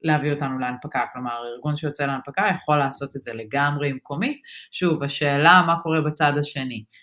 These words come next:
אה, אני שמעתי על ארגונים שיצאו, אה, להנפקה יחד עם, אה, קומית, אבל מי שטיפל בכל הנושא של קומפליינס היה האיי טי.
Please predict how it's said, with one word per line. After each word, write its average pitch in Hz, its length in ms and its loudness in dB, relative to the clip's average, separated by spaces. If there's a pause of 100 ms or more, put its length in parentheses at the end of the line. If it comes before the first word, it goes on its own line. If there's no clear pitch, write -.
(220)
אה, 127 680 -2
אני 135 420 -4
שמעתי 156 400 2
על 156 120 2
ארגונים 151 340 0
שיצאו, 147 480 -2
אה, 135 360 0 (260)
להנפקה 139 540 -4
יחד 143 440 2
עם, 123 220 -10
אה, 123 40 -10 (240)
קומית, 254 420 -4 (100)
אבל 139 380 0
מי 151 160 -2
שטיפל 156 420 -4
בכל 147 220 -2
הנושא 151 240 -2
של 156 140 -6
קומפליינס 151 540 0
היה 135 200 -2
האיי 123 200 -2
טי. 113 280 -12